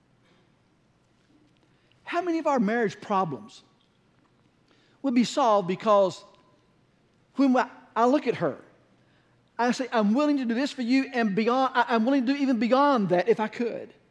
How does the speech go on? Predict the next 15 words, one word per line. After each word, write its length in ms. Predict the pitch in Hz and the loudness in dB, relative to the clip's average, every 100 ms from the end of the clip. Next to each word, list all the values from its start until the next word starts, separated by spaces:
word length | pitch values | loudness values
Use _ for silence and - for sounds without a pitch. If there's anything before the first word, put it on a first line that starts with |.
| _ _ _ _ _ _ _ _ _ _ _ _ _ _ _ _ _ _ | _ _ _ _ _ _ _ _ _ _ _ _ _ _ _ _ _ _
But 360 | 220 247 - - | 4 6 6 -4
I 180 | 262 294 | 0 2
have 120 | 294 | 2
first 300 | - 311 269 | 2 -2 -2
given 180 | 294 285 | -2 0
myself 380 | 254 240 269 247 | 0 2 2 2
to 40 | |
the 60 | 220 | 2
Lord 220 | 285 277 311 | 6 6 8
and 220 | 294 294 | 6 6
to 80 | 285 | 2
you. 600 | 247 277 330 269 139 - _ _ _ _ _ _ _ _ _ - 285 | 4 2 2 -2 -8 -14 _ _ _ _ _ _ _ _ _ -6 0
And 120 | 294 | 2
so 80 | 285 | 4
whatever 580 | 311 311 311 285 - | 4 4 4 0 -2